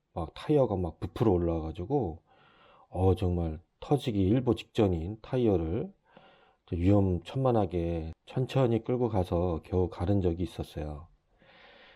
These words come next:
그런데 지금 그 타이어가 지금 일 년 정도 됐는데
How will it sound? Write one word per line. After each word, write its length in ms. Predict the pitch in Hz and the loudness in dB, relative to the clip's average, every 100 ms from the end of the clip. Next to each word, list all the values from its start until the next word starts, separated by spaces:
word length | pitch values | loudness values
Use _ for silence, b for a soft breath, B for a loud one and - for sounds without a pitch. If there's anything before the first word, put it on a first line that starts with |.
| B | B
그런데 520 | - 135 131 113 143 165 _ _ b b b b - | 2 2 4 4 2 -2 _ _ b b b b -6
지금 1080 | 139 135 151 151 151 147 143 143 139 139 120 | -4 4 6 8 8 6 4 2 -2 -4 -4
그 300 | 131 135 131 | 0 0 0
타이어가 520 | - 160 156 139 143 | -2 2 4 4 0
지금 440 | 123 139 120 127 135 | -2 -8 -4 -2 -2
일 160 | 170 | -2
년 180 | 190 180 | 0 0
정도 360 | 170 156 143 - | 0 2 0 -2
됐는데 840 | 104 98 98 104 156 104 78 82 | -4 -2 -2 2 2 2 -6 -10